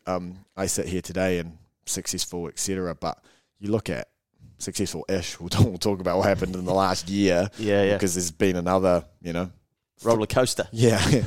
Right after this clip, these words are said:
Speaker 1: <laughs> yeah, almost got in there three times now. Um, my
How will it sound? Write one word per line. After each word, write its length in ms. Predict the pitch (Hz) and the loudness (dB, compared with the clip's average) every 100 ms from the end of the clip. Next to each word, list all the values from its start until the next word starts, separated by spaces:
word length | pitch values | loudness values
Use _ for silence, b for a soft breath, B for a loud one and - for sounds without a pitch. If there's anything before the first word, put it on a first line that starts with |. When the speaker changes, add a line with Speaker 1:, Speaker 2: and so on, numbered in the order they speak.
| - | -4
Speaker 1:
<laughs> 140 | - - | -12 -4
yeah, 120 | 101 - | -2 4
almost 400 | 117 113 98 - | 4 6 4 4
got 160 | 98 | 2
in 80 | 92 | 2
there 100 | 92 | -2
three 260 | - 98 95 | -2 -2 0
times 380 | 98 107 107 | 0 0 -2
now. 260 | 90 78 82 B B B - | -4 -4 -6 B B B -2
Um, 460 | 95 92 87 78 - _ - - _ _ _ _ _ _ | 2 2 0 -8 -16 _ -20 -20 _ _ _ _ _ _
my 560 | 104 98 95 90 90 | -4 0 2 2 0